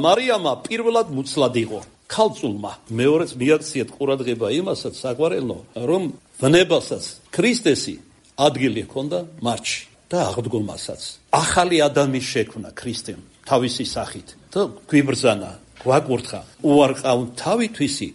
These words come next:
აღიღე ჯვარითვისი შემომიდექი მე. ესე იგი, განთავისუფლდი ეგოიზმისაგან, მადლობით მიიღე ყოველივე, რასაც უფალი დაუშვებს შენს თავზე, სიხარულსა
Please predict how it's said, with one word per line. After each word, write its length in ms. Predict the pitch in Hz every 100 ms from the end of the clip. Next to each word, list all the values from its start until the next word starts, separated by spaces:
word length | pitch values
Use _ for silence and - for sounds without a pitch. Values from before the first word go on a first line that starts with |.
| -
აღიღე 460 | - 196 233 214 220
ჯვარითვისი 640 | - 180 190 180 190 - 180 165 _ - -
შემომიდექი 720 | - 123 120 110 113 104 123 107
მე. 80 | - - 127
ესე 240 | 113 147
იგი, 140 | 127 117
განთავისუფლდი 960 | 117 131 139 139 135 135 127 107 120 120
ეგოიზმისაგან, 840 | 120 131 143 139 196 - 139 113 92 - -
მადლობით 680 | 113 160 202 220 214 208 175
მიიღე 320 | 208 180 151 135
ყოველივე, 400 | 165 160 151 139 135
რასაც 240 | 131 143
უფალი 360 | 151 - 139 123
დაუშვებს 560 | 139 208 190 - 123 -
შენს 280 | 151 131 -
თავზე, 260 | 135 117 113
სიხარულსა 580 | - 143 147 131 127